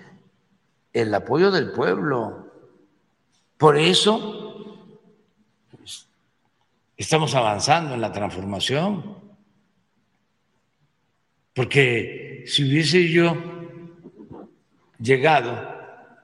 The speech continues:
con el apoyo de grupos de intereses creados, no podría yo hacer nada, absolutamente. Y en el caso de Peña, desde que tomé posesión, públicamente le hice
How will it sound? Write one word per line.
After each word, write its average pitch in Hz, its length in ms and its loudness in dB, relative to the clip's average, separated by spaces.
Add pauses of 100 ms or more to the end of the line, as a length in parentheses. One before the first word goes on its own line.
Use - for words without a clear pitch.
(560)
con 127 180 -2
el 123 100 2
apoyo 143 400 2
de 127 120 0
grupos 143 380 0
de 151 40 0
intereses 139 460 -2
creados, 147 400 2
no 143 120 -2
podría 127 280 2
yo 120 100 4
hacer 107 340 -2
nada, 127 880 0 (220)
absolutamente. 117 1120 -4 (320)
Y 127 80 0
en 131 60 2
el 110 120 0
caso 190 320 4
de 208 80 6
Peña, 151 480 2 (640)
desde 135 340 4
que 135 140 2
tomé 127 320 4
posesión, 180 840 -2 (960)
públicamente 170 1120 4 (1080)
le 135 140 6
hice - 880 -2